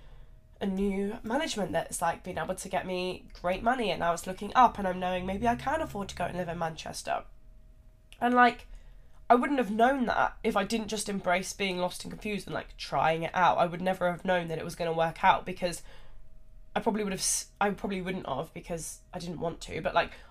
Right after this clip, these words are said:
I could have just gone and got a job that would have guaranteed me the move to Manchester and would have guaranteed me more money. But being lost and confused, I kind of embraced it, and it's worked out for the good.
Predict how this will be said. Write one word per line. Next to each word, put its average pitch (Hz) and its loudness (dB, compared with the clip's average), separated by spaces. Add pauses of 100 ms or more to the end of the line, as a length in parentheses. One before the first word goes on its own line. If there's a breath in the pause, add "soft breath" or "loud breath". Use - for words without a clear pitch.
(100)
I 214 0
could 226 2
have 208 -2
just - -6
gone 196 2
and 190 -4
got 180 4
a - -4
job 180 0
that - -2
would 180 -2
have - -10
guaranteed 180 4
me 147 -4
the 165 -4
move 151 -4
to - -12
Manchester 156 -4
and 165 -2
would 160 -4
have 160 -12
guaranteed 156 2
me 156 -6
more 160 -4
money. 160 0
But - -10
being 349 -4
lost 202 -6
and - -12
confused, 196 -4
I - -6
kind 180 0
of 180 -6
embraced 185 -2
it, - -4
and 185 -2
it's - -10
worked 175 0
out 185 4
for 196 -10
the 208 -2
good. 220 2